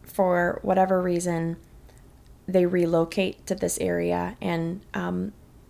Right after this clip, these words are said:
they maybe came from a state that had better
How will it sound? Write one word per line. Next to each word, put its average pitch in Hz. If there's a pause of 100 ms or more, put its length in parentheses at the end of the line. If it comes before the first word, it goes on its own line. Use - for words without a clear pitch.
(100)
they 185
maybe 175
came 175
from 175
a 175
state -
that 190
had 170 (1300)
better 180